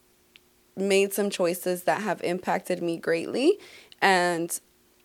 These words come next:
I am very much into, like, taking my own responsibility.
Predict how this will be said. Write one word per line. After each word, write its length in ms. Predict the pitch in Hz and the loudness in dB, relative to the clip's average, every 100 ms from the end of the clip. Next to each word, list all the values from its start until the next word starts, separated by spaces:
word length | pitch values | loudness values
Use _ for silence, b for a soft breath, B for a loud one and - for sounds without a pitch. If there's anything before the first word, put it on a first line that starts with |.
| _ - | _ -4
I 360 | 180 175 180 - | -2 0 0 0
am 640 | 175 175 165 165 165 185 B B B B _ _ _ _ | 0 0 0 -2 -4 -6 B B B B _ _ _ _
very 320 | 190 190 202 | 4 6 6
much 400 | 190 175 170 190 | 4 2 2 -2
into, 500 | - 185 185 - 185 | -2 -2 -2 -2 -2
like, 500 | 185 170 156 101 - b b | 0 2 0 0 -10 b b
taking 320 | - 185 185 190 | -4 -2 0 -2
my 100 | - | -2
own 200 | 165 170 | -2 -2
responsibility. 1000 | 196 190 190 180 160 170 180 190 214 | 0 -2 -2 -2 0 2 2 2 -2